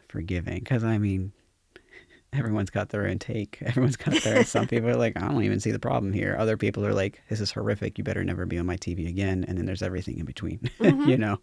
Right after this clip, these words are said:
Speaker 2: Yeah.
Speaker 1: So it's an even, because like you said from the very beginning about this, the forgiveness is such a p-, a personal, s-, you know, deep, you know, almost like an individual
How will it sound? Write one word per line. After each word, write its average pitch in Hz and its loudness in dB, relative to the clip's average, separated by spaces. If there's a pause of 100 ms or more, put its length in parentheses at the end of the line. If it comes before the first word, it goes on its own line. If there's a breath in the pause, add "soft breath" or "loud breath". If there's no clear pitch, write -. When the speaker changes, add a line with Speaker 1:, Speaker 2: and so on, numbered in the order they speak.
(200 loud breath)
Speaker 2:
Yeah. 277 2
Speaker 1:
So 117 6
it's 104 4
an 113 4
even, 107 6 (260 loud breath)
because 117 8
like 104 0
you 104 2
said 135 8
from 101 -2
the 98 0
very 98 4
beginning 101 2
about 82 -4
this, - -6
the - -12
forgiveness 117 2
is 92 -2
such - -4
a 90 -2
p-, - -14 (200)
a 85 -6
personal, 90 -2 (380 loud breath)
s-, - -12
you 107 4
know, 82 -2
deep, 101 -2 (200)
you 127 8
know, 87 0 (800)
almost 123 8
like 98 0
an 92 -4
individual 104 2